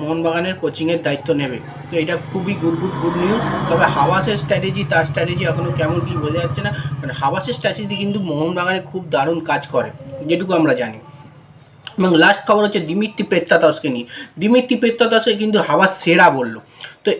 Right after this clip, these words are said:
এই প্রতি যে এতগুলো দল আছে, এতগুলো দলের মধ্যে যে কটা প্লেয়ার আছে,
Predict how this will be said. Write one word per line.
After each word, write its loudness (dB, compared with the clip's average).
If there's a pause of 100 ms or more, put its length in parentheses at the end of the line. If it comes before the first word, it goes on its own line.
(100)
এই 8 (100)
প্রতি 2 (140)
যে 8 (460)
এতগুলো 0 (140)
দল 8
আছে, 2
এতগুলো -4 (140)
দলের 4
মধ্যে -2 (100)
যে 0
কটা 2 (100)
প্লেয়ার 0
আছে, -8